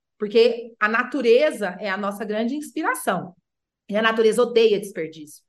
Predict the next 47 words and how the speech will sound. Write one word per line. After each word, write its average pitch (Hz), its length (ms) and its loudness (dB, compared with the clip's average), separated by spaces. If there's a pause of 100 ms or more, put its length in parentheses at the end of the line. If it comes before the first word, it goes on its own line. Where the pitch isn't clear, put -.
(240)
O 208 180 -2
E 247 60 2
S 254 320 -4
G, 247 160 0
a 247 80 -2
sustentabilidade, 233 760 -4
olha 254 380 2
para 208 400 -2
o 254 80 -6
não 175 320 -4
desperdício. 202 580 -8
Então, 226 160 -6
você 311 220 -6
vai 277 180 -6
ter, 269 300 -4 (260)
naturalmente, 262 680 -2
uma 269 80 -10
empresa 220 300 -6
mais 208 240 0
enxuta, 311 440 -10
com 277 120 -12
redução 269 400 -4
de 349 200 -4
custos. - 680 0 (240)
É - 60 -4
a 262 60 0
primeira 320 360 -2
coisa 349 180 -4
que - 60 -20
você 277 100 -8
percebe, 165 680 -8 (260)
tá? 175 320 -4 (260)
E 311 60 -6
aí, 339 340 0 (540)
muitos 381 360 0
outros 339 340 -2
ganhos, 220 720 0
como, 247 240 -2
por 262 140 -2
exemplo, 254 380 -4
vou, 262 240 -10
vou 262 220 0
pra 294 100 -6
um 269 40 -4
lado 262 240 -2
mais 254 200 -8
subjetivo, 240 920 -10